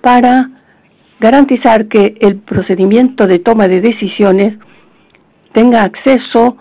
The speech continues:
a información oportuna y, por ejemplo, puede permitir aclarar el uso apropiado de restricciones sobre productos fundamentales para reducir la incertidumbre de la política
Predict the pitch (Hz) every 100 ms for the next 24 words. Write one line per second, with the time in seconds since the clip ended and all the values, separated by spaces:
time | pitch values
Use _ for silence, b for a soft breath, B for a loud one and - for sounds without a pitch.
0 | b 220 208 208 196 185 180 - 214 220
1 | 240 220 214 208 208 254 254 220 233 254
2 | b b b b b _ 226 214 214 196
3 | 190 226 226 214 233 226 220 214 208 202
4 | 196 - 220 208 190 208 196 226 240 247
5 | b b - 208 202 247 - 220 208 202
6 | 202 220 214 226 208 214 220 202 208 -
7 | 202 208 - 226 214 214 214 - b b
8 | b b _ _ _ _ - - - 208
9 | 180 180 175 - 175 175 214 214 214 208
10 | - - 202 208 240 214 220 214 220 214
11 | _ _ - 208 208 196 196 202 - 233
12 | 220 208 202 202 202 - 202 214 240 233
13 | 226 196 226 220 196 208 208 214 208 220